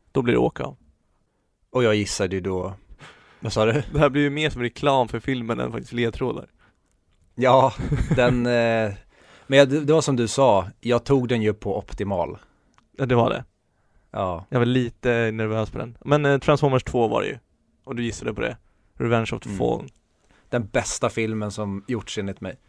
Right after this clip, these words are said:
Speaker 1: Ja, fan, jag skulle inte ha med optimal. Men jag kan snabbt gå igenom, eh, han vill inte vara med i kriget, det är därför han lämnar det, sen kommer tillbaka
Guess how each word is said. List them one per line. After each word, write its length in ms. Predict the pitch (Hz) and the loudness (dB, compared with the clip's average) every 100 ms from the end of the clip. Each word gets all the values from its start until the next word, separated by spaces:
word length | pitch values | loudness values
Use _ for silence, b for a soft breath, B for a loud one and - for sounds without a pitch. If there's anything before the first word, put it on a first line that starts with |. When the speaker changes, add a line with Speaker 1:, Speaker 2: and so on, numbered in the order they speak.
| _ _ _ _ | _ _ _ _
Speaker 1:
Ja, 320 | - 123 123 - _ | -6 -6 -6 -10 _
fan, 180 | - 170 | -6 -6
jag 100 | - | -4
skulle 120 | - | -8
inte 160 | 180 175 | -6 -4
ha 60 | 175 | -4
med 120 | 165 | -6
optimal. 400 | - 151 127 - - _ - - - _ | -8 -8 -8 -10 -18 _ -20 -20 -20 _
Men 340 | 147 160 123 | -2 -2 0
jag 140 | 165 170 | -2 0
kan 100 | 160 | 0
snabbt 160 | 156 | 0
gå 80 | 160 | 2
igenom, 360 | 147 123 120 - _ - | 2 2 -2 -6 _ -10
eh, 460 | 131 123 123 127 113 _ _ _ _ _ _ _ _ _ _ _ - | -8 -6 -4 -6 -8 _ _ _ _ _ _ _ _ _ _ _ -2
han 160 | 143 | 2
vill 180 | 147 160 | 4 4
inte 140 | 143 131 | 2 2
vara 60 | |
med 80 | 127 | 2
i 40 | 120 | 2
kriget, 500 | 127 120 113 117 - | 2 2 2 0 2
det 60 | |
är 20 | |
därför 200 | 117 113 | 0 2
han 80 | 117 | 2
lämnar 340 | 113 113 117 123 | 2 2 0 0
det, 120 | 123 | -2
sen 140 | 113 | -4
kommer 180 | 113 110 | -6 -6
tillbaka 580 | 117 131 127 - 117 | 6 8 8 6 4